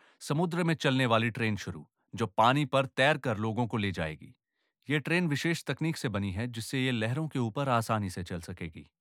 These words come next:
अफ्रीका में अब पहली बार घरों में लगेगा सौर खिड़की ग्लास, जो सूरज की रोशनी से बिजली बनाएगा। ये तकनीक बिजली संकट वाले देशों में ऊर्जा संकट हल कर सकती है। नासा ने बनाया स्पेस ड्रोन,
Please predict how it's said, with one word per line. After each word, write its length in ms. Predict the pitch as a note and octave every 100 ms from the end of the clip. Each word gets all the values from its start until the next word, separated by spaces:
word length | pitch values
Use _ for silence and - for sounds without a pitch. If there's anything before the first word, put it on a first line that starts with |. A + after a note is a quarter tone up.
| _ _ _ _ _ _ _ -
अफ्रीका 440 | B2 - D#3 F3+ F3
में 140 | E3
अब 100 | D#3+ -
पहली 260 | D3 D3 D#3
बार 260 | C3 C#3+
घरों 260 | A2+ A#2 C3+
में 120 | C3
लगेगा 400 | A2+ G#2 G#2+ B2
सौर 360 | B2+ - C3+ C#3
खिड़की 380 | - A#2+ A#2 G2+
ग्लास, 440 | G#2 E2+ - - _ _ _ G#2
जो 120 | A#2+
सूरज 400 | - F3+ G3 -
की 100 | D#3
रोशनी 360 | C#3+ C#3 D3+
से 120 | C#3 C3
बिजली 300 | G#2+ G2+ F#2
बनाएगा। 500 | E2+ D#2+ D#2+ D#2 - _ _ _ _ _ _ _ _ _ _ _ -
ये 120 | A#2+ A#2+
तकनीक 400 | B2 B2 D3+ C3
बिजली 380 | G#2+ C3+ D3+
संकट 360 | D#3 C#3+ C3+ C3
वाले 260 | B2 B2 B2
देशों 300 | A#2 A#2 C3+
में 100 | A#2+
ऊर्जा 280 | A2 A#2
संकट 400 | B2+ A2 G#2 B2+ A#2
हल 120 | A2
कर 140 | G2
सकती 340 | F2 F#2 - D#2+
है। 180 | D2 _ _ _ _ _ _ -
नासा 360 | A2+ C3 D3
ने 120 | C3+ B2+
बनाया 400 | A2+ A2+ C3 D3
स्पेस 440 | - - C#3+ - -
ड्रोन, 320 | F#2+ F2+